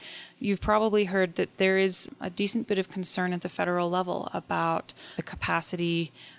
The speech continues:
of the Census Bureau to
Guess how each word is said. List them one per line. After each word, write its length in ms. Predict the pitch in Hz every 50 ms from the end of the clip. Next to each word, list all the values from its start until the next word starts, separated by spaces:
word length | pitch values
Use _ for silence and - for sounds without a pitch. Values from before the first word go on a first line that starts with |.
| - - -
of 440 | - 180 175 175 180 170 170 165 -
the 520 | 170 170 165 165 165 160 160 160 160 - - _ _ _ _
Census 400 | - - - 208 202 - 220 202
Bureau 480 | - - 180 165 165 165 165 170 - - -
to 720 | - - - - 180 175 175 170 170 170 165 170 165 160